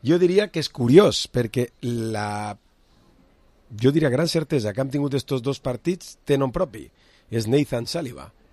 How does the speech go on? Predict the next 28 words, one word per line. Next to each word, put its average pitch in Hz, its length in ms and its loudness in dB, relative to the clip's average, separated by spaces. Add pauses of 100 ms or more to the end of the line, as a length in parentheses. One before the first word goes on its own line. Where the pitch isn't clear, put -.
(600)
Jo 143 240 -4
diria 165 400 0
que 135 160 -8
quan 131 260 2
el 120 540 -4
va 139 180 2
dir 156 160 0
aquell 143 500 -2 (240)
Ta-, 151 200 -2
Sacha 160 400 -2
Tavolieri 147 600 2 (680)
que - 80 -8
anem 131 240 -4
a 147 80 -2
fitxar 135 380 -2
a, 131 80 0 (1500)
a 104 120 -4
Nathan 135 320 2
Saliba, 175 520 0 (760)
la 110 160 -2
penya 131 260 2
va 123 80 2
dir, 107 160 2
«Mande, 175 460 -2 (420)
este 139 320 -8
qui 147 160 -6
collons 143 400 -6
és?» 85 220 -12